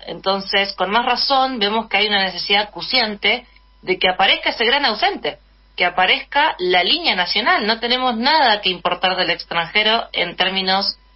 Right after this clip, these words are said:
políticos, en realidad de nada, pero en política menos.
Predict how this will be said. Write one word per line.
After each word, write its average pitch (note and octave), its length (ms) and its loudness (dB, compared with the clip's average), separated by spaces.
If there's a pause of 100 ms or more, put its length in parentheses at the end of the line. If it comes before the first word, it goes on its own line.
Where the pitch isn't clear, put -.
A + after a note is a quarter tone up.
(560)
políticos, D#3+ 720 -2
en D3+ 100 -2
realidad F#3 320 4
de E3+ 60 2
nada, F3+ 380 2
pero D#3 240 0
en D#3 220 -8
política D#3+ 500 0
menos. F#3 500 0